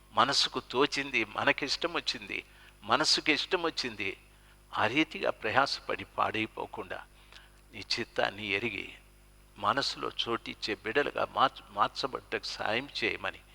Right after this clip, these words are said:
యేసు ప్రభులు వారి నామంలో లైవ్ వింటున్నటువంటి ప్రతి బిడ్డ, ప్రతి బిడ్డ ఈ సత్యాన్ని ఎరిగి జీవించుటకు కృప దయచేయమని, వారి కుటుంబాల్లో ప్రతి వారిని కూడా ఆ రీతిగా మీరు స్థిరపరిచి బలపరచుమని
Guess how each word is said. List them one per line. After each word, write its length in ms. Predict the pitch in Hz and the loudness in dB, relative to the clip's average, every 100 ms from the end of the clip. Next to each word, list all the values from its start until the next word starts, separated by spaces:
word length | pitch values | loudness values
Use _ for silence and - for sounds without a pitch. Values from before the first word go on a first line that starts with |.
| - - - - - | -20 -20 -20 -18 2
యేసు 340 | 107 139 - | 6 6 6
ప్రభులు 500 | 165 - 123 - 107 | 0 -2 -4 -2 -4
వారి 340 | 101 98 104 - | -2 -2 0 -4
నామంలో 540 | 98 101 113 95 101 92 - - - - | -2 -2 -2 -6 -8 -10 -16 -20 -20 -4
లైవ్ 420 | 120 113 147 147 | 6 8 8 2
వింటున్నటువంటి 800 | 120 127 - 143 120 - 120 120 | 0 0 0 2 2 0 -8 -8
ప్రతి 760 | 131 - - 156 - - - 196 | -10 -6 2 2 2 -10 -2 -2
బిడ్డ, 360 | 131 110 - - - - - - - | 0 -2 0 -4 -4 -14 -20 -14 4
ప్రతి 280 | 143 - - | 4 6 0
బిడ్డ 340 | 131 120 - - - - | 2 2 2 -2 -8 -8
ఈ 80 | |
సత్యాన్ని 680 | 110 - 131 - 127 120 113 | -4 4 4 4 0 2 2
ఎరిగి 280 | 110 131 123 | 2 2 2
జీవించుటకు 680 | - 143 139 - - 135 120 - | 2 0 0 -4 -2 -2 -4 -10
కృప 220 | - 156 175 | -4 -2 2
దయచేయమని, 680 | 160 120 - 123 101 104 - - - - - - | 4 4 2 -2 -2 -4 -12 -20 -20 -20 -6 2
వారి 160 | 113 | 2
కుటుంబాల్లో 600 | - 147 160 165 135 127 | 4 0 2 4 6 4
ప్రతి 460 | 214 - 131 - 175 | 0 4 4 6 0
వారిని 520 | 156 - 127 160 170 | 2 8 8 6 -2
కూడా 340 | - 117 92 - - - - - - - | -2 0 0 -2 -20 -20 -20 -20 -12 4
ఆ 100 | 113 | 4
రీతిగా 480 | 110 156 - 143 120 | 4 -2 -2 -2 -2
మీరు 200 | 104 107 | -4 -6
స్థిరపరిచి 720 | - - 120 151 - - 87 | -6 -2 -2 0 -4 -4 -6
బలపరచుమని 840 | - 107 135 - - - 95 92 | 2 2 2 -4 -4 -4 -4 -8